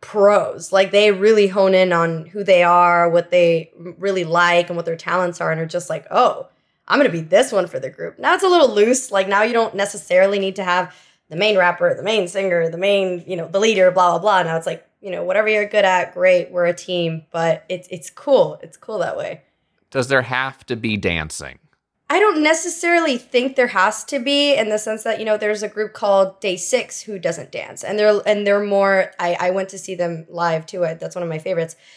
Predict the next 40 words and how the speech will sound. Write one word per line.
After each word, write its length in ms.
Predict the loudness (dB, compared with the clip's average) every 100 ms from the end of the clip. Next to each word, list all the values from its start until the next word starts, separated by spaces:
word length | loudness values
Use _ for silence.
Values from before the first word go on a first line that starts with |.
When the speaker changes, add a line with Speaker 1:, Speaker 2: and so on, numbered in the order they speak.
| -20 _ -2
Speaker 1:
It, 160 | 0
they're 100 | 2
just 220 | 0 -2
kind 180 | -4 -2
of 140 | -2 0
live 500 | 2 4 2 -6 _ _ -10
instruments. 840 | -8 -4 -2 2 4 4 2 0 -4
You 80 |
know, 100 | -4
there's 220 | -2 -4 -6
the 80 |
drummer, 560 | -2 2 2 2 2 4
the 120 | 2
bass, 500 | 2 2 2 0 -8 -10
like, 260 | -6 -8 -8
lead 180 | -14 -14
guitar, 680 | -12 -2 2 4 4 2 -2
stuff 260 | -8 -8
like 180 | -8 -2
that. 180 | 0 0
And 80 | -4
they 80 |
just 160 | -8 -12
focus 260 | -14 -12 -12
on 140 | -10
that. 320 | -4 -4 -4 -12 _ _ 0
But 200 | 0 2
I'd 200 | 2 2
say 220 | 0 2
it 120 | 2
definitely 400 | 0 -2 -2 -2
is 120 | -2 -4
a 40 |
huge 720 | -10 -12 -8 -6 -6 -8 -12
part 480 | -6 -4 -4 -8 -10
of 140 | -10 -6
K-pop 500 | -6 -6 -8 -12 -14
for 120 | -12
sure, 500 | -6 -6 -6 -8 -8
dancing. 540 | -8 -8 -12 -18 -20